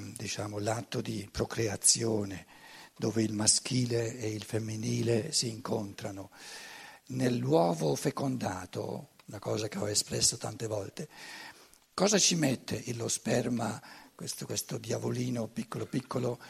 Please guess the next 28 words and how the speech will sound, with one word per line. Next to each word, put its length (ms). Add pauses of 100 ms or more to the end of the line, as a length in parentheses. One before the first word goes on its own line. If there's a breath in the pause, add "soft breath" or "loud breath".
(120)
sono 240
miliardi, 540
ma 100
basta 260
che 120
uno 320
entri, 520 (520 loud breath)
l-, 160
lo 160
sperma 320
maschile, 640 (580 loud breath)
serve 640
a 140
distruggere 840
la 120
forma 340
che 120
c'è. 320 (1600 loud breath)
Quindi 840
la 120
cosiddetta 600
pro-, 200
la 260 (120)
fecondazione 1300
consiste 560
nel 200
fatto 440
che, 420